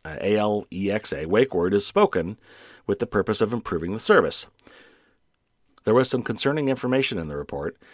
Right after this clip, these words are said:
including employees' access to private recordings, recordings that are upsetting or potentially criminal, and an employee tendency to share private recordings in group work chat environments. As it turns out, there's something Echo owners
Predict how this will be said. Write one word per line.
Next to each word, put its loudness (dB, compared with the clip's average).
including 0
employees' 2
access -6
to -8
private 0
recordings, -2
recordings 2
that 4
are 4
upsetting 0
or 0
potentially -6
criminal, 0
and -4
an -2
employee 0
tendency -2
to -6
share 0
private 2
recordings -2
in -6
group -4
work -4
chat -8
environments. -6
As 0
it -4
turns 0
out, 6
there's 2
something -2
Echo 4
owners -6